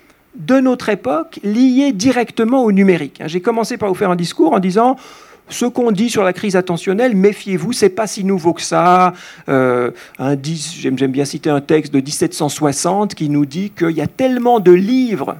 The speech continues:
qui se publient qu'il y a plus d'auteurs que de lecteurs. Hein ? Ça, c'est un petit peu ce qu'on peut dire maintenant avec YouTube, avec toutes les, toutes les vidéos, tout ce qui se fait. Il y a plus de gens qui produisent du contenu que des gens qui peuvent, euh, consommer ou valoriser ce contenu.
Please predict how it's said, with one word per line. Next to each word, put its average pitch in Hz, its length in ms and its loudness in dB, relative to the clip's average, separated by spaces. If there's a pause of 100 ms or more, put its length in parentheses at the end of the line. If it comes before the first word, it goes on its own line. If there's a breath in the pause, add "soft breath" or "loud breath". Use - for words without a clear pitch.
qui 180 120 -6
se - 120 2
publient 185 560 -2 (560 loud breath)
qu'il 220 300 4
y 175 80 2
a 165 80 2
plus 220 340 -8
d'auteurs 214 720 0
que - 80 -2
de 165 140 0
lecteurs. - 640 -2 (680)
Hein ? 175 140 -8 (460 loud breath)
Ça, - 140 -6
c'est 185 140 -4
un 165 40 -2
petit 175 140 -8
peu 214 100 -2
ce - 80 -4
qu'on 196 100 2
peut 185 120 4
dire 196 160 4
maintenant 202 320 4
avec 156 320 2
YouTube, 185 480 -2
avec 160 220 -2
toutes 180 180 -6
les, 165 220 0
toutes 175 160 -8
les 170 80 2
vidéos, 175 320 4
tout 190 120 -6
ce - 60 -8
qui 180 100 -10
se - 80 -12
fait. 233 120 0
Il - 40 -6
y 285 40 4
a - 60 4
plus 277 360 2
de 233 140 -2
gens 226 180 4
qui 202 140 -8
produisent 226 500 0
du 180 100 -4
contenu 214 440 0
que 220 80 0
des 170 180 2
gens 214 160 -2
qui 190 160 -10
peuvent, 214 400 -2
euh, 151 400 -2
consommer 175 800 0
ou 147 220 -4
valoriser 151 520 2
ce 185 80 -6
contenu. 156 300 -2